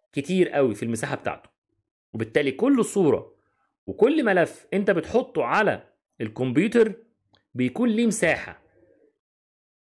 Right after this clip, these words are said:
فالمساحة دي بتتقاس بيونت، بتتقاس بوحدة. أصغر وحدة ممكن تقيس بيها هي بت، ودي smallest unit of data، ودي بتيجي في الامتحان دايمًا. طب أكبر من البت شوية إيه؟ حاجة اسمها بايت.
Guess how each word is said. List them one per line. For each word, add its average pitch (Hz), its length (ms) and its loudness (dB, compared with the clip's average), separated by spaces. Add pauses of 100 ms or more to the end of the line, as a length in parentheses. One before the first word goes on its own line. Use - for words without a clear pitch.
(220)
فالمساحة 135 760 0
دي 269 440 -4 (380)
بتتقاس 147 640 0
بيونت، 165 500 0 (360)
بتتقاس 202 440 -2
بوحدة. 160 500 0 (840)
أصغر 220 400 2
وحدة 190 360 4
ممكن 214 280 -2
تقيس 202 280 -4
بيها 240 520 -2 (160)
هي 180 240 4
بت، 156 360 -2 (520)
ودي 143 200 2
smallest 269 540 2
unit 233 280 0
of 156 180 -2
data، 143 260 2
ودي 117 200 -4
بتيجي 262 220 -2
في 240 60 -2
الامتحان 196 420 -2
دايمًا. 127 300 2 (880)
طب 127 220 -2
أكبر 294 300 2
من 233 60 0
البت 208 260 2
شوية 202 320 6
إيه؟ 165 220 0
حاجة 226 200 0
اسمها 208 260 4
بايت. 147 400 2